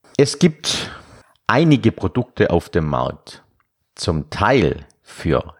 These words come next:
kleine Unternehmen, für weniger umfangreiche Anwendungen sogar kostenlos. Wenn Sie bereits über ein C-R-M-System verfügen,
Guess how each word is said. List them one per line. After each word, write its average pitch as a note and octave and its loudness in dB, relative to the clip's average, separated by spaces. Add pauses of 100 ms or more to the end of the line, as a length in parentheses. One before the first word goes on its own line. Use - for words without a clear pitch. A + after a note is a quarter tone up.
(140)
kleine C3 2
Unternehmen, A#2+ 2 (440)
für E2+ 0 (220)
weniger A2+ 4
umfangreiche G2 0
Anwendungen A#2 2 (200)
sogar F#2+ 0
kostenlos. - -6 (680)
Wenn A2+ 0
Sie D3+ 0
bereits A#2+ 2
über G#2 0
ein E2+ 0 (300)
C-R-M-System A2 2
verfügen, F3+ 0